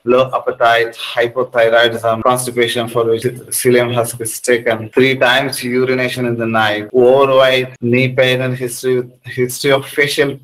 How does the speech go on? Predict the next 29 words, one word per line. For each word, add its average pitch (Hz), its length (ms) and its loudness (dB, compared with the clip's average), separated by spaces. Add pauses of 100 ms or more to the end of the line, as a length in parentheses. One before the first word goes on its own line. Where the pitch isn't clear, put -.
(160)
palsy, 117 680 -2
urinary 131 380 0
tract 123 480 0
infection, 123 760 -2
allergy 131 460 2
to 131 120 -4
some 123 280 0
allopathic 117 580 -2
medicines, 117 680 -4
prone 143 360 2
to 151 140 2
bruises, 139 680 -2 (140)
rashes 127 580 0
and 131 220 -6 (100)
itching, 123 600 -4
and 120 480 0
currently 143 480 0
on 135 280 4 (100)
metformin, 123 600 -2
is 107 200 -14
anti-diabetic 101 520 -12
medicine, 117 460 -4
thyroxine, 123 640 0
which 117 200 -10
is, 110 340 -6
uh, 104 360 0 (160)
<clears throat> - 180 -8 (600)
you 113 120 -4
know, 104 180 -10